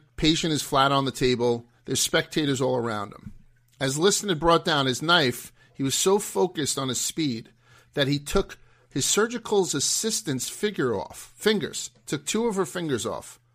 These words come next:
as he was taking off the patient's leg. And as he swung the knife back up, it actually s-, clipped a spectator's coattails. And the spectator, now seeing a leg gone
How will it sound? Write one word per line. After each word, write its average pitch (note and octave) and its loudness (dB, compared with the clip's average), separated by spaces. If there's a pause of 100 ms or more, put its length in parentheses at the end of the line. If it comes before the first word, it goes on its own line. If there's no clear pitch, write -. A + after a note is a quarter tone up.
(340)
as C#3 -2
he D3 0
was C3+ 0
taking D3 -4
off C3+ 0
the C#3+ -8
patient's B2+ -4
leg. A#2 -6 (580)
And D3 0
as D#3 4
he F3+ 0
swung E3+ 2
the D#3 -4
knife D#3 0
back C#3+ 0
up, F#3+ 4 (300)
it D3+ 0
actually F3 2
s-, - 0
clipped - 0 (240)
a C3+ -2
spectator's E3+ 2
coattails. - -2 (440)
And C3 -4
the C3+ 2
spectator, F3 2
now C#3+ 4
seeing C#3 0
a C#3 0
leg E3 2
gone G#3 4